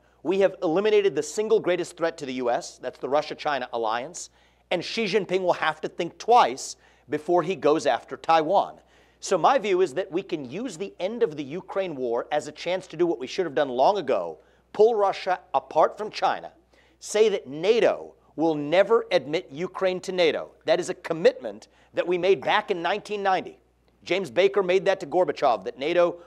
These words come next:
would not expand one inch past East Germany. We haven't kept that commitment. Keep and honor that commitment, but require in return that Russia and China split up. There are kinks in their armor, and I can talk about what they are.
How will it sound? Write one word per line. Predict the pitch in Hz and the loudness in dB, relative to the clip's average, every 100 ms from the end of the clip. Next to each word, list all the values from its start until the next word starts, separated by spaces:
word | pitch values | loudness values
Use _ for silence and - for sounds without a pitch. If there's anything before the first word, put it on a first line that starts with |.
| _ | _
would | 143 | -2
not | 156 165 | 2 2
expand | 156 - 170 147 | 0 -4 -2 -2
one | 120 160 190 | 4 4 4
inch | 185 - | -2 -4
past | 156 160 160 - - _ _ | 0 0 -2 -12 -20 _ _
East | - 170 - | -6 -6 -2
Germany. | 156 151 104 78 - | 0 0 -2 -10 -6
We | 135 | -2
haven't | 170 202 | -2 0
kept | - 214 165 | 0 0 0
that | 113 - | -2 -2
commitment. | 120 98 85 - _ _ _ _ _ - | -8 -10 -18 -20 _ _ _ _ _ -8
Keep | - 247 - | -2 0 2
and | 190 | 4
honor | 190 196 | 4 4
that | 165 165 | 2 2
commitment, | 156 147 139 110 110 | -2 -6 -6 -8 -6
but | 160 | -4
require | 139 135 165 175 196 196 | -4 -2 2 2 2 -2
in | 185 170 | -4 -6
return | 165 160 127 101 95 _ _ | -4 -2 -2 -4 -12 _ _
that | 117 139 | -6 4
Russia | 156 - 208 | 4 4 2
and | 180 | 0
China | 139 165 139 | 0 0 0
split | - - 180 | -6 -2 2
up. | 190 | 2
There | 165 139 | 2 -2
are | |
kinks | 113 - 208 220 - | -2 -4 -4 -2 -4
in | 196 | -2
their | 170 | 2
armor, | 147 139 165 | 4 4 2
and | 151 | 0
I | |
can | 127 120 | -2 0
talk | 147 170 | 2 2
about | 160 147 | 0 -2
what | 151 | 0
they | 160 | 2
are. | 143 95 | 2 0